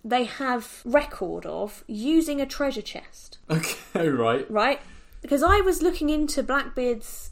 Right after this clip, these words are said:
Speaker 1: wealth, and I was suddenly like, "Hang on a minute." When his ship sunk, they couldn't actually find any of his wealth.
Speaker 2: So he's, he's like a boring rich person now.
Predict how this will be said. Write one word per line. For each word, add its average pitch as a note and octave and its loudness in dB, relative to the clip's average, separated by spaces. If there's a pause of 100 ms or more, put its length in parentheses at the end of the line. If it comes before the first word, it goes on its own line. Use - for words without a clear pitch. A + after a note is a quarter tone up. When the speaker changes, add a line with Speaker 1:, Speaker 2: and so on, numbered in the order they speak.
Speaker 1:
wealth, G#3 -6
and C4+ 0
I D4 4
was D4 0
suddenly D4 0
like, C#4+ 0
"Hang C4 -4
on G3 -4
a F3+ -8
minute." F3 -8 (500)
When D4+ 2
his C4 -2
ship - -6
sunk, A3 -8 (120)
they B3+ 2
couldn't C4+ -4
actually A#3+ -6
find A3 -4
any F#3 -6
of E3+ -10
his E3+ -12
wealth. F3 -10
Speaker 2:
So D3 -6
he's, G3 -2
he's G#3 -4
like G#3 0
a D#3 -4
boring D3 4
rich - -6
person A#2 -6
now. F2+ -6